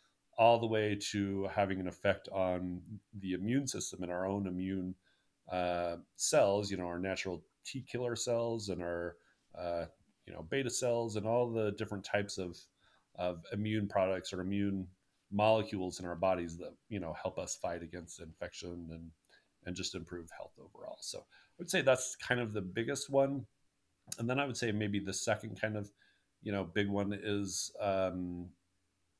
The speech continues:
you know, going to be probably stress. Um, just as far as, you know, in shiitake mushrooms, we have the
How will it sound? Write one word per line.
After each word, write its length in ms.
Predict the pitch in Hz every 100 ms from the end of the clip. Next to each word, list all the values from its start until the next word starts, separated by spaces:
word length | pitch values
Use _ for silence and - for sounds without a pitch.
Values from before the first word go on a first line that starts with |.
| 208 - _ -
you 140 | 107
know, 120 | 95
going 320 | 87 104 107 104
to 100 | 98
be 180 | 92
probably 400 | 92 - 95 90
stress. 720 | 87 - 92 90 127 - - - _ _ _ _ -
Um, 520 | 101 95 90 90 87 87
just 260 | 107 101 95
as 120 | -
far 320 | 104 98 95
as, 520 | 87 92 90 87 -
you 100 | 98
know, 220 | 90 85 85
in 80 | 82
shiitake 540 | 98 90 104 101 104
mushrooms, 680 | 98 - 101 92 95 90 -
we 120 | 92
have 340 | 87 90 85 82
the 280 | 85 85